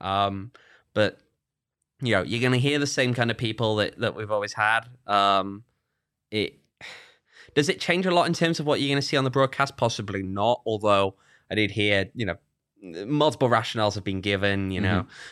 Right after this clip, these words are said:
Speaker 1: people publicly saying on Twitter about how, you know, it's a, it's a big step up even just in prestige. Um, it's, uh, I, I know that, you know, um, amidst accusations of it being about money, one of Rising's co-owners in, um,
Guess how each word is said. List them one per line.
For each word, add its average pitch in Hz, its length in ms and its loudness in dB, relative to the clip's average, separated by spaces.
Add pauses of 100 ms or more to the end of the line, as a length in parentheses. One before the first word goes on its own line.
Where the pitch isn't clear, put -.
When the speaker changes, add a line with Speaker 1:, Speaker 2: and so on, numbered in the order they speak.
Speaker 1:
people 101 240 0
publicly 101 460 -2
saying 98 260 2
on 92 140 0
Twitter 92 460 -2
about 90 340 0
how, 92 240 0
you 92 100 -4
know, 87 140 -8
it's 87 200 -10
a, 82 140 -8 (300)
it's 107 100 -8
a 101 40 -4
big 120 160 -2
step - 220 -2
up 107 120 -4
even 98 160 -4
just 95 180 -8
in 92 120 -6
prestige. 95 960 -4
Um, 85 460 -2 (340)
it's, - 340 -4
uh, 90 380 2 (600)
I, 62 360 -10
I - 20 -4
know 92 280 0
that, 85 340 -4
you 87 140 -10
know, 82 80 -12 (140)
um, 95 280 -4 (200)
amidst 110 380 -4
accusations 101 840 -4
of 87 80 -8
it 90 100 -4
being 92 220 -2
about 85 280 -2
money, 110 380 0
one 101 180 2
of 98 120 -4
Rising's 101 400 0
co-owners 101 800 0
in, 92 320 -10
um, 90 400 -8